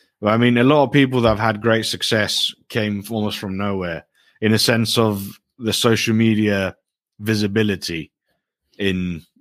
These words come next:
what is N F T. I remember, like, Lirona, you know, hashtag boy,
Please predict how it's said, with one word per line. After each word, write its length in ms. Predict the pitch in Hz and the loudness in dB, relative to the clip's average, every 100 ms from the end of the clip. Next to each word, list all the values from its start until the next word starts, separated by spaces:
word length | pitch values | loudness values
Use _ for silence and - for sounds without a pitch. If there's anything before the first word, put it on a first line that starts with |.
| - | -12
what 300 | 98 92 98 | -4 -2 -2
is 80 | 92 | -4
N 140 | 90 | -6
F 160 | 82 - | -8 -6
T. 360 | 95 82 78 - | -6 -6 -8 -2
I 120 | 110 | 0
remember, 680 | 120 131 127 117 113 107 - _ _ _ _ _ _ _ _ | 4 2 4 4 4 2 -2 _ _ _ _ _ _ _ _
like, 220 | 110 104 90 | -2 0 0
Lirona, 1000 | 110 110 120 120 120 113 107 107 98 - | 0 2 4 4 2 2 0 -2 -4 -8
you 100 | 110 | -4
know, 240 | 113 110 101 | 0 0 -2
hashtag 540 | 107 95 - 95 87 | -6 -6 -6 -6 -6
boy, 420 | 98 92 90 87 | -6 -4 -4 -8